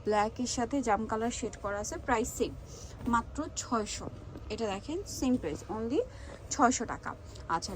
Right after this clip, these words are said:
নেক্সট আপনাদেরকে যে গাউনগুলো দেখাবো, এটা তো খুবই সুন্দর একটা, মানে, কালার প্রিন্ট অনেক বেশি সুন্দর, একই ম্যাটেরিয়াল আগেরটার, এটা just ডিজাইনে তফাৎ আছে। এটা হচ্ছে হাতাটা ফুল করা, কুচি করা থাকবে, এটার বেল্টটা আলাদা থাকবে কোমরে। হ্যাঁ, এটার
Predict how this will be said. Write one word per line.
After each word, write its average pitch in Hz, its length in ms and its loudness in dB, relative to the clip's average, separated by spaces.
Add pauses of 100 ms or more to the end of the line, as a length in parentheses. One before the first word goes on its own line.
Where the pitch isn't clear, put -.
(140)
নেক্সট 277 280 4
আপনাদেরকে 294 420 2
যে 269 140 6
গাউনগুলো 240 360 4 (120)
দেখাবো, 208 340 -4
এটা 190 180 -6
তো 226 40 -4 (120)
খুবই 269 260 4 (120)
সুন্দর 220 340 -2 (100)
একটা, - 180 -6 (280)
মানে, 175 160 2 (200)
কালার 196 320 6 (480)
প্রিন্ট 226 260 4 (160)
অনেক 254 220 8
বেশি 233 240 0
সুন্দর, 240 200 0 (140)
একই 320 200 0
ম্যাটেরিয়াল 254 440 0
আগেরটার, 208 400 -4
এটা 349 120 -6 (460)
just 277 260 6
ডিজাইনে 220 420 2
তফাৎ 196 340 -4
আছে। - 220 -6
এটা 269 140 -2
হচ্ছে 214 220 -8
হাতাটা 208 320 -6
ফুল 226 240 -4
করা, 233 140 -2 (100)
কুচি 233 260 -4
করা 202 240 0
থাকবে, 202 220 -4 (100)
এটার 220 240 -2
বেল্টটা 220 320 4
আলাদা 202 320 2
থাকবে 294 280 -4
কোমরে। 185 360 -2
হ্যাঁ, 403 140 4 (640)
এটার 220 200 2